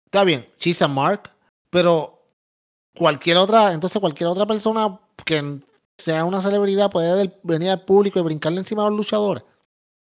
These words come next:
Eso es lo que digo, it didn't make sense. Él no le dijo nada, él le dijo que era una traidora ya, que estaba ahí con el jacket y que sí, qué sé yo, qué rayo, pero él no le dijo como que "te voy a meter en las manos", ¿tú me entiendes? Entonces ella brincarle en la espalda como que no hizo tanto sentido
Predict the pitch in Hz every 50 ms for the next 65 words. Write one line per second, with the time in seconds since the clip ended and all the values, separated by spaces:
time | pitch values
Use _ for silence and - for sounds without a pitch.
0 | _ _ _ _ _ _ _ _ _ _ _ _ _ _ _ _ _ _ _ _
1 | - 165 180 208 214 208 214 208 190 165 135 120 123 170 226 240 202 190 214 202
2 | - - - 208 214 185 - - - 165 220 277 302 294 233 190 165 147 139 127
3 | 131 156 208 240 247 - _ _ - - - - 143 160 180 202 208 208 196 196
4 | 202 214 214 226 214 185 160 196 226 233 220 208 190 165 180 208 226 226 214 170
5 | - - 170 180 180 180 180 202 226 240 226 - 190 156 147 135 151 208 240 269
6 | 277 - - 175 165 156 151 151 - 160 151 175 - 226 220 214 202 208 190 190
7 | 214 240 226 202 - - - - - - - 156 165 180 214 233 233 233 240 240
8 | 233 214 190 180 170 165 160 139 139 120 123 147 165 165 156 147 143 147 139 139
9 | 135 131 113 107 113 156 196 208 185 139 - - 165 170 196 202 190 - 143 131
10 | 123 117 120 123 - _ _ _ _ _ _ _ _ _ _ _ _ _ _ _
11 | _ _ _ _ _ _ _ _ _ _ _ _ _ _ _ _ _ _ _ -
12 | 147 202 185 170 175 185 190 208 208 214 196 - 220 214 220 220 220 220 220 202
13 | - - - 240 254 262 269 254 247 208 185 165 170 147 143 143 147 160 185 208
14 | - 240 226 220 190 196 196 220 208 - 233 226 208 - 196 165 165 165 -